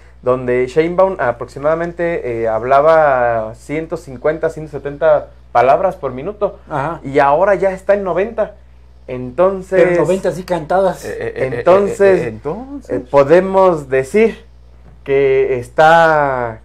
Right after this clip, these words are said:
Speaker 1: copiando el discurso neoliberal,
Speaker 2: De su patrón.
Speaker 1: conservador y fifí de su patrón. Exactamente. O sea, eh, vemos que realmente no logran conectar, no logran comunicar como, como ellos deberían de hacerlo,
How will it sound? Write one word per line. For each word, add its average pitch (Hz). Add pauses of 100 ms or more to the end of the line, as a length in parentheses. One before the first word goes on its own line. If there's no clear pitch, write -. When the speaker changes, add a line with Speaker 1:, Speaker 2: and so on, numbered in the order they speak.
Speaker 1:
copiando 170
el 123
discurso 123 (360)
neoliberal, 135
Speaker 2:
De 143
su 139
patrón. 131
Speaker 1:
conservador 139
y 123 (340)
fifí 180 (280)
de 120
su 117
patrón. 156
Exactamente. 170 (320)
O 127
sea, 151 (200)
eh, 135
vemos 196
que 160
realmente 185
no 175
logran 202
conectar, 151
no 190
logran 196
comunicar 127
como, 135
como 117
ellos 196
deberían 147
de 185
hacerlo, 180